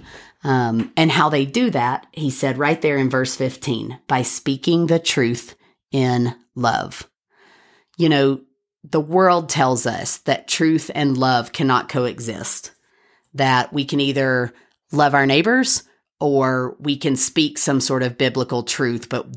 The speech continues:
but it's impossible to do both. The scriptures tell us that truth and love are interdependent,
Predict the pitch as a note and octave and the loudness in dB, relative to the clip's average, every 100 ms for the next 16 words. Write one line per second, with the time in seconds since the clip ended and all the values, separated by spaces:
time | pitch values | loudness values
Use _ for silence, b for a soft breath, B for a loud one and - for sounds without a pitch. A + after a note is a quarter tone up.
0 | - - B2+ A#2 - B2+ C3+ B2 C3+ B2+ | -10 -4 -2 -2 -2 -2 0 0 -2 -2
1 | A#2+ A#2 B2 A2+ A2+ E2+ - - B B | -4 -2 -2 -2 -6 -8 -14 -16 B B
2 | B B B - E3 - A#3+ B3 F#3+ D#3 | B B B -2 0 2 0 0 -2 0
3 | - - B2+ A#2+ A#2 F#3 - - - _ | -2 0 0 0 -2 -2 -2 -6 -12 _
4 | _ b b b b D#3+ C3+ - G#3 F#3+ | _ b b b b -2 -2 0 0 2
5 | - D#3+ D3+ C3+ C3+ C3+ C3 C#3 - C#3 | 0 0 0 2 2 2 0 -4 -2 -2
6 | B2+ C3+ B2+ - C#3 - C3 A2+ A2 - | 0 0 -2 -4 -8 -4 -4 -4 -8 -8
7 | - | -10